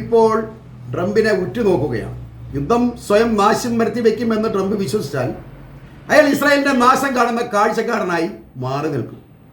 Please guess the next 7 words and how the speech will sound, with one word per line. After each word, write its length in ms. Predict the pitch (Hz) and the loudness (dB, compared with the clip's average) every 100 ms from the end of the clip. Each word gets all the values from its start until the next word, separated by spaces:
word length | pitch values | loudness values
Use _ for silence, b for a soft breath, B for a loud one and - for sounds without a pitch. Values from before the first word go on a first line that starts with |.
| - - - - - 160 | -20 -20 -20 -20 -4 2
അതല്ല, 240 | 254 254 262 262 - b b b - | 4 4 4 2 -2 b b b -8
നെതന്യാഹുവിനൊപ്പം 760 | 175 240 277 277 277 277 277 277 | 0 0 4 4 4 2 -2 -2
കൂടി 160 | 277 277 262 | -2 -2 2
ഇറാനുമായി 460 | 262 269 262 269 247 | 2 2 0 -2 -2
യുദ്ധം 220 | 196 277 269 | 0 0 0
ചെയ്യാനാണ് 500 | 254 269 277 262 240 214 | 0 2 2 2 0 2
പ്ലാനെങ്കിൽ 420 | 202 220 220 | 2 2 2